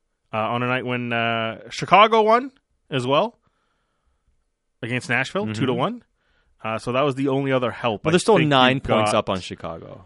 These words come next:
Speaker 1: I'm just
Speaker 2: Yeah.
Speaker 1: outlining the rest of the scores
Speaker 2: All right.
Speaker 1: tonight. San Jose got a point as well this evening,
Speaker 2: <laughs>
Speaker 1: uh, which is, again, too far removed, but I'm just, uh, highlighting all the other,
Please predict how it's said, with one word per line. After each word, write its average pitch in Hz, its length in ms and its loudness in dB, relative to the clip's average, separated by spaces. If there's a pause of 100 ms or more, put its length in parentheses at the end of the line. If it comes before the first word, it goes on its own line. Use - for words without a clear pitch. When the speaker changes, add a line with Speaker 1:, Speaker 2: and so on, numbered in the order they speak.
(120)
Speaker 1:
I'm 202 180 -6
just 254 260 -10 (320)
Speaker 2:
Yeah. 120 180 -14
Speaker 1:
outlining 139 520 0
the 131 100 -2
rest 117 220 -4
of 120 60 -10
the 117 80 -8
scores - 200 -12
Speaker 2:
All 90 60 -6
right. - 80 -6
Speaker 1:
tonight. 113 260 -10
San 180 220 2
Jose 151 260 2
got 147 160 4
a 139 40 0
point 143 400 -4
as 127 140 -6
well 131 180 0
this 139 180 -10
evening, 156 300 -8 (180)
Speaker 2:
<laughs> - 840 -20
Speaker 1:
uh, 104 580 -8
which 123 200 -8
is, 151 120 -4
again, 127 380 -4 (140)
too 147 180 -2
far 113 240 0
removed, 98 440 -8
but 135 100 -6
I'm 139 120 -8
just, - 240 -14
uh, 139 360 -6
highlighting 110 460 -4
all 101 200 -6
the 101 140 -10
other, 95 340 -10